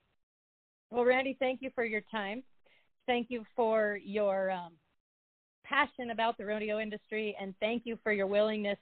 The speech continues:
to step out with the group that you did and take a risk because, uh, like I said, all of us from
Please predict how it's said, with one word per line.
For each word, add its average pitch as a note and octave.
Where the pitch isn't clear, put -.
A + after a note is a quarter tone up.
to G#3
step G#3+
out G#3+
with G3+
the G#3
group G3+
that G#3
you G3+
did G3+
and F#3
take G#3
a F#3+
risk F#3+
because, F#3
uh, F#3
like G#3
I G#3
said, G3
all G3+
of G3+
us G#3
from G3